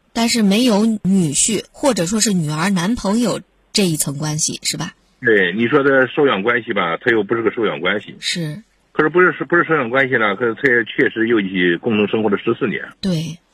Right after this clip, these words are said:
Speaker 2: 所以说呢，对于这个东西你应该怎么看待？其实这个东西呢，民法典呢，其实我们探究民法典规定的这个内容啊，也能探究出它这个立法者的本质来，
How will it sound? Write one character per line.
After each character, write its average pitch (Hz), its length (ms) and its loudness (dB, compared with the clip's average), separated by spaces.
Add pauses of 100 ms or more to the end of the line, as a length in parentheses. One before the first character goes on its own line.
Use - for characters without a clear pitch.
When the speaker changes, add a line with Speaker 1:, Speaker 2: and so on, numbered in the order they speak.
(200)
Speaker 2:
所 120 200 2
以 107 60 2
说 104 160 2
呢， 87 260 0
对 110 220 0
于 107 120 0
这 113 140 0
个 98 100 0
东 90 160 -4
西 90 80 -4
你 82 100 0
应 85 60 0
该 98 120 2
怎 85 100 -2
么 78 100 -12
看 - 240 -4
待？ 80 220 -4 (140)
其 - 60 -10
实 113 200 -2
这 127 80 -4
个 90 80 -2
东 87 160 -4
西 92 80 -4
呢， 80 140 -2
民 90 180 0
法 110 160 2
典 78 180 -8
呢， 76 140 -6
其 - 80 -14
实 95 140 -2
我 82 100 -2
们 78 160 -6
探 82 260 -6
究 90 140 -6
民 87 220 -4
法 107 140 0
典 76 200 -8
规 98 180 -2
定 107 160 -2
的 73 120 -4
这 78 140 -8
个 65 260 -10 (240)
内 143 160 4
容 73 180 -4
啊， 67 120 -4
也 73 120 -6
能 104 140 -4
探 107 180 -4
究 78 140 -6
出 73 180 -10 (100)
它 - 160 -4
这 76 140 -4
个 67 160 -8 (460)
立 98 120 2
法 78 160 0
者 80 140 -2
的 80 80 -6
本 73 220 -4
质 80 160 -6
来， 60 100 -12